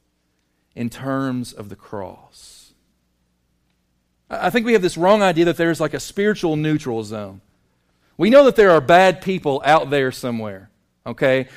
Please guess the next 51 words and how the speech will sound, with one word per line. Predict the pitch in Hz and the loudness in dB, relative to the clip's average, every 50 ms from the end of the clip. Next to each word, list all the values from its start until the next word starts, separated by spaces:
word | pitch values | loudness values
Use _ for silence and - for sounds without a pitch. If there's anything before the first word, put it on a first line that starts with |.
| - | -8
There, | - 170 180 | -4 -2 -2
there's | 175 185 190 147 | 0 0 -2 2
bad | 147 202 214 226 214 - | 4 6 6 6 6 2
people | - 220 214 170 180 165 | -2 -4 -4 -4 -2 0
out | 151 156 151 147 | 2 2 2 2
there. | - 131 127 | 0 -2 -2
We | 131 147 156 | -2 -2 0
hear | 185 180 | 0 0
this | 165 160 147 - | 0 0 -4 -8
talk | - - - 175 156 151 143 - | -14 -10 -4 0 0 0 0 -2
a | 131 | -4
lot. | 120 120 113 107 104 110 - _ _ _ _ _ _ _ _ _ _ _ _ _ _ _ _ _ - | -4 -4 -4 -6 -8 -10 -18 _ _ _ _ _ _ _ _ _ _ _ _ _ _ _ _ _ -14
A-, | 156 | -10
and | 180 180 175 190 | -6 -2 0 0
then | 208 214 | 2 2
we | 214 220 | 2 2
know | 214 220 | 2 2
that | 208 202 | 2 2
there | - 190 190 | 2 4 4
are | 208 202 | 4 2
people | - 196 185 175 175 185 175 | 2 -2 -4 -2 -2 -2 0
who | 170 180 175 | 2 2 2
have | 170 156 139 | 2 0 -2
received | 160 147 - - - 208 214 214 175 | -4 -6 -6 -6 -6 -4 -4 -4 -4
the | 190 170 | -2 0
gospel | 156 160 151 151 151 - - 165 160 | 0 0 0 0 -2 -6 -6 -4 -4
and | 151 143 | -2 -4
are | 135 | -4
trusting | - - - 175 170 - - 175 | -6 -4 -4 -4 -4 -4 -6 -8
in | 175 170 165 147 | -8 -6 -8 -8
Christ. | - 156 135 120 110 107 113 - - - - _ _ _ _ _ - - _ - | -4 -4 -2 -2 -4 -6 -14 -20 -20 -20 -20 _ _ _ _ _ -20 -20 _ -2
But | 180 196 | 0 0
we | 202 208 | 2 2
have | 190 190 214 240 269 285 240 190 | 0 -2 -4 -2 -2 -2 0 0
this | 214 202 - - | 0 -2 -2 -2
idea | - 180 180 180 165 147 135 185 190 202 196 170 151 143 139 | -4 -2 -2 -2 -2 -4 -4 -2 0 2 2 4 4 2 2
ro-, | 135 143 156 170 185 196 196 175 | 2 2 2 2 2 2 -2 -2
rolling | 160 185 214 226 220 208 185 | 0 2 2 2 2 0 -2
around | 180 175 175 180 | -2 -2 -2 -2
in | 175 165 | -2 -2
our | 156 139 131 | -2 -2 -2
heads | 117 156 147 139 131 131 127 120 - - _ _ _ _ _ _ - | -2 0 0 0 0 -2 -4 -8 -12 -20 _ _ _ _ _ _ -2
that | 156 185 185 170 156 | -2 -2 0 0 -2
between | 180 175 - - 220 247 269 269 262 240 202 | -4 -4 -4 -2 -2 0 0 0 0 0 0
the | 170 175 | -2 0
bad | 147 190 196 226 254 240 190 - | 2 4 4 4 4 4 2 0
people | - 202 185 - 180 175 165 147 | -2 -6 -4 -4 -4 -2 -2 0
out | 151 156 156 147 135 | 0 0 0 -2 0
there | 143 147 156 165 170 165 | 0 0 2 2 2 0
and | 151 147 147 | -2 -2 -2
those | 156 160 185 196 196 196 202 - | 0 0 2 2 2 2 0 -2